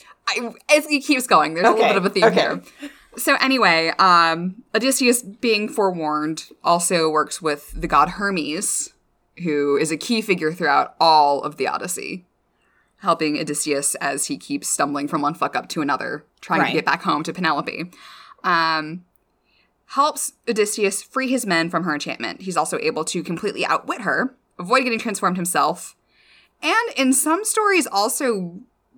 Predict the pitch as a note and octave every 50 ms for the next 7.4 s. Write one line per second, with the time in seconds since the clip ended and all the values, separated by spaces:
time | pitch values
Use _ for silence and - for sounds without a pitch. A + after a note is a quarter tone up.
0 | - - - G3+ F#3+ F3+ F#3+ G3 G3+ G#3+ G#3+ A3 - - A3+ G#3+ G3+ G3+ G3 G3
1 | G3 - - - F#3+ F3+ F3+ - - G3 F#3 F#3+ G#3+ F#3 E3+ E3+ F#3 F3+ - E3
2 | D#3+ D#3+ D#3 D3+ D#3+ - - D#3 C#3 C3+ - - F3 D#3+ D3+ D#3+ D3+ D3 C#3 -
3 | - C#3 C3 - - F#3 F3+ _ _ _ _ _ _ _ _ _ _ _ _ _
4 | _ _ - _ _ _ _ _ _ - G#3 F#3+ F3+ - F3+ D#3+ C#3+ C#3+ C#3 -
5 | - F3 D#3+ C#3+ C#3 - - C#3 D#3 F3 - F#3+ E3+ D#3+ D#3+ E3 D#3 D3+ - E3+
6 | D3 C#3+ D#3 D#3 D#3+ D#3+ - - D3+ D3+ D#3+ E3+ D3 C#3+ C#3 D#3 - - - D#3+
7 | C3+ C#3+ D#3 F3 - - - F3+